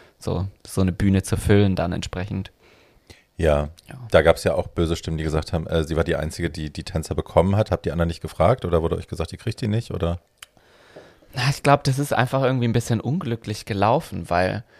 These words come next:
Speaker 1: ich hab das im Vorfeld schon so aufgefasst, so, ja, Tänzer sind sehr, sehr wahrscheinlich nicht möglich.
Speaker 2: Mhm.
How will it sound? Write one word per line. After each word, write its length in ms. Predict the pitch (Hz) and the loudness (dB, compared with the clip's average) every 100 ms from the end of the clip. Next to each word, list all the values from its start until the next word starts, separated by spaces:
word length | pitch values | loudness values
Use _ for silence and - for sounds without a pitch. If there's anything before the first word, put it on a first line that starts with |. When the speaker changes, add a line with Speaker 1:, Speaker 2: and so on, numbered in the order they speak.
| _ _ _ _ _ | _ _ _ _ _
Speaker 1:
ich 200 | 135 - | 0 2
hab 140 | 180 - | 0 0
das 320 | 139 - - _ _ _ - | -4 -6 -16 _ _ _ -10
im 100 | 110 | -6
Vorfeld 400 | - 110 110 98 | 0 2 2 0
schon 180 | 113 139 | 0 0
so 200 | 139 - | -2 2
aufgefasst, 1300 | 107 117 - _ _ _ _ - 120 135 135 - - | 2 2 -4 _ _ _ _ -10 -2 2 2 0 -4
so, 340 | 120 117 123 - _ _ _ _ _ _ _ | 0 2 0 -6 _ _ _ _ _ _ _
ja, 260 | 98 101 104 | 0 2 2
Tänzer 760 | - - 117 123 127 120 - - - | -2 0 0 2 4 4 2 -4 -12
sind 560 | 98 110 110 110 - _ _ _ _ _ | -2 2 2 0 -6 _ _ _ _ _
sehr, 420 | 95 95 110 117 | -10 0 4 4
sehr 180 | 107 107 | 4 4
wahrscheinlich 540 | 101 - 107 104 101 - | 4 2 2 2 0 -4
nicht 140 | 107 | -2
möglich. 720 | 104 107 - - 110 160 - - | 2 2 2 -4 -6 -6 -12 -8
Speaker 2:
Mhm. 360 | 92 85 85 | -6 -4 -8